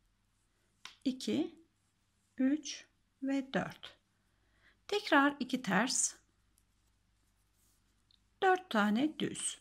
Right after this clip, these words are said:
Bir, iki, üç ve dört. İki tersimi örüyorum. Dört düz.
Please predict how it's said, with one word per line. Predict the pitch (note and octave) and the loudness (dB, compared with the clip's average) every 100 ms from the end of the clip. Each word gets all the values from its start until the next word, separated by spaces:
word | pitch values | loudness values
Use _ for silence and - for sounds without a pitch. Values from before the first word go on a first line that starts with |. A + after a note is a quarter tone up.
| C4+ | 0
Bir, | A3+ - - - _ _ _ _ _ - _ - | 0 0 -6 -8 _ _ _ _ _ -20 _ -8
iki, | B3+ - A3 C#4 - - _ _ _ _ _ _ _ _ _ - | -8 -4 -4 -4 -8 -18 _ _ _ _ _ _ _ _ _ -2
üç | C4+ D4 - - - _ _ _ C#4 | 0 0 -4 -12 -14 _ _ _ -4
ve | C4 C4 - | -4 -4 -6
dört. | - - - - _ _ _ _ _ _ _ _ _ - - - - - - - - - - | -6 -6 -12 -20 _ _ _ _ _ _ _ _ _ -20 -20 -20 -20 -20 -20 -20 -20 -20 -10
İki | F#4+ - G4 | -8 -6 -2
tersimi | A#3+ G3 G3 G3+ G3 | 0 2 0 2 2
örüyorum. | G#3+ A#3+ A#3+ A#3 D4+ D#4 - _ _ _ _ _ - _ _ _ _ _ _ _ _ _ _ _ _ _ _ _ _ - | 2 0 0 0 -2 -4 -14 _ _ _ _ _ -20 _ _ _ _ _ _ _ _ _ _ _ _ _ _ _ _ -4
Dört | F#4 C4 - - | 0 0 -2 -10
düz. | - - - | -8 -10 -12